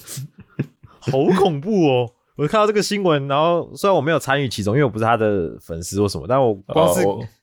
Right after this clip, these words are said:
Speaker 1: 就已经毛骨悚然了。
Speaker 2: 我觉得很公平啊，很公平啊，因为 Vito 在马拉松的时候才让 Neuro、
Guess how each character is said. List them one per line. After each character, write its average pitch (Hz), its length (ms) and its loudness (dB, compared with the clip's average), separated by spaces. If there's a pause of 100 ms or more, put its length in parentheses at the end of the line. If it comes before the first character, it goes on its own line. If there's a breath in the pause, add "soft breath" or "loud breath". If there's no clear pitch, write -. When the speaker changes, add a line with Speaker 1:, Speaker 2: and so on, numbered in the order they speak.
(200)
Speaker 1:
就 185 160 2
已 151 40 2
经 151 160 -2
毛 135 180 2
骨 127 160 -8
悚 139 240 0
然 120 220 0
了。 127 80 -2 (480)
Speaker 2:
我 113 100 2
觉 135 80 2
得 160 60 4
很 143 100 0
公 175 180 4
平 135 200 0
啊， 104 100 2
很 104 120 -4
公 139 200 2
平 98 180 0
啊， 87 140 0
因 131 80 2
为 143 100 2
Vito 127 320 0
在 123 140 2
马 92 140 0
拉 101 120 2
松 110 180 -2
的 104 60 -2
时 95 80 -2
候 104 120 4
才 90 180 -2
让 104 240 2
Neuro、 101 460 2